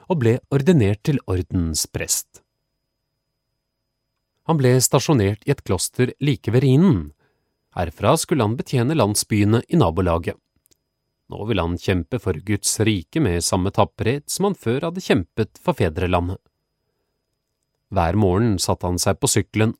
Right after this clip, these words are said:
og tråkket i vei. Når den kjempesterke pateren kom til en motbakke, hoppet han av sykkelen,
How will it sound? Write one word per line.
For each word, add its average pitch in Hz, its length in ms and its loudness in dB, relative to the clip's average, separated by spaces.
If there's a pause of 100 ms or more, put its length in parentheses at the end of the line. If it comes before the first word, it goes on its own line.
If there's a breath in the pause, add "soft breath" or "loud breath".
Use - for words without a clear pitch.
og - 120 -2
tråkket - 360 0
i 123 60 0
vei. 80 120 0 (1300)
Når 180 160 2
den 151 160 2
kjempesterke 107 760 -2
pateren 143 520 2
kom 98 240 -2
til 127 120 0
en 165 80 4
motbakke, 156 680 0 (160)
hoppet 92 280 -4
han 101 120 2
av 113 240 0
sykkelen, 131 460 2